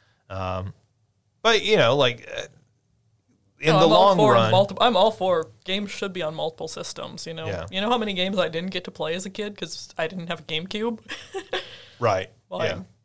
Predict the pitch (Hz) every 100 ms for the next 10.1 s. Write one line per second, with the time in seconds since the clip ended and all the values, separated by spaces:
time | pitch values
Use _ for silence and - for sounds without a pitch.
0 | _ _ _ _ _ _ _ _ - 117
1 | 120 120 127 123 123 120 _ _ _ _
2 | _ _ _ _ - 151 151 147 151 156
3 | - 143 123 117 120 127 127 127 127 120
4 | _ _ _ 113 160 220 220 - 120 101
5 | 143 175 - 110 110 - 160 156 160 143
6 | 143 135 - 139 135 131 127 123 117 120
7 | 131 123 - 123 110 131 135 135 117 107
8 | 101 110 123 117 110 - 104 117 123 -
9 | - 170 170 170 151 156 151 151 147 151